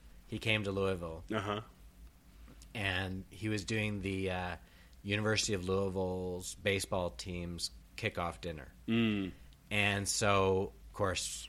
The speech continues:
Speaker 1: we all went. The whole family went.
Speaker 2: <laughs>
Speaker 1: And I, I wanted to meet him so bad, and I wanted my kids to get an autograph. And my nine-year-old, who's just an insane baseball fan and a huge Bautista fan, wanted to meet him.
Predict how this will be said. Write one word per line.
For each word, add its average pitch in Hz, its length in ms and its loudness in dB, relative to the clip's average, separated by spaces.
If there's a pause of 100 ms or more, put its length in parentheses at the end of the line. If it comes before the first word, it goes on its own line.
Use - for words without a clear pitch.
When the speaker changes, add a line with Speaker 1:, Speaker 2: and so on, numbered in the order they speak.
(100)
Speaker 1:
we 98 120 2
all 104 200 6
went. 78 260 -4
The 98 100 2
whole 117 120 6
family 139 440 12
went. - 380 12
Speaker 2:
<laughs> - 40 8 (1200)
Speaker 1:
And 123 580 8
I, 139 280 8
I 127 220 6
wanted 143 360 8
to 107 80 -2
meet 127 160 6
him 123 120 2
so 117 180 2
bad, 113 240 8
and 101 100 0
I 92 40 0
wanted 101 380 0
my 92 100 0
kids 101 340 -2
to 98 60 -6
get 95 140 -2
an 90 40 -4
autograph. 90 380 -2
And 90 80 -4
my 92 140 0
nine-year-old, 98 600 0
who's 90 200 -6
just - 260 -4
an 90 140 -8
insane 87 720 0 (220)
baseball 98 400 0
fan 82 300 -6
and 90 120 -6
a 90 40 -4
huge 95 560 -2
Bautista 82 540 -6
fan, 62 400 -12
wanted 87 280 -6
to - 80 -16
meet 78 160 -10
him. 62 100 -12